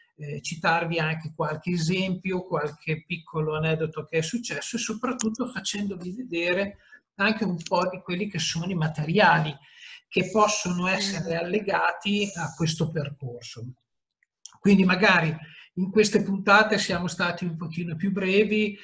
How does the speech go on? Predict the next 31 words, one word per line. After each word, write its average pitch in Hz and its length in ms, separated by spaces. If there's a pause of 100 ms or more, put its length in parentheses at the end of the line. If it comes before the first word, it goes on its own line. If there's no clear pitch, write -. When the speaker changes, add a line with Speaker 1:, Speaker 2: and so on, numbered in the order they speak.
(280)
Speaker 1:
eh, 165 420
così 208 480
abbiamo 190 360
recuperato 180 680
un 160 140
po' 180 120
di 175 180
pazienza 190 640
da 160 160
parte 233 360
vostra, 175 380
perché 214 200
Speaker 2:
<laughs> - 1040
Speaker 1:
la 277 120
prossima 247 460
settimana 208 760
con 190 180
i 185 80
primi 196 340
argomenti, 180 600
per - 640
vedere 170 380
anche 160 220
un 156 80
po' 165 120
di 160 100
materiale, 160 580
magari 139 340
sforiamo 135 520
un 127 100
attimo. 113 320